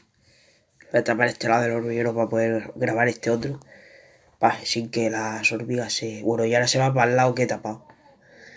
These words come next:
Vaya asti-, elástico este, buah. Baja que a la reina en posesión de agresividad, eso, eso es malo.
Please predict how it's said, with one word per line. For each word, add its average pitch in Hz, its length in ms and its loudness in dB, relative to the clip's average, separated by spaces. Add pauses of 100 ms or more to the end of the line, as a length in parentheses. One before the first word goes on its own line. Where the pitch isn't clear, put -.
(1200)
Vaya 147 360 4
asti-, 135 360 -2
elástico 135 720 6
este, 160 400 8
buah. 147 240 4 (1600)
Baja 135 300 4
que 131 80 4
a 135 80 6
la 131 160 4
reina 143 440 4
en 131 200 4
posesión 131 480 0
de 135 80 4
agresividad, 131 560 2
eso, 139 340 2
eso - 480 8
es 143 160 6
malo. 151 480 6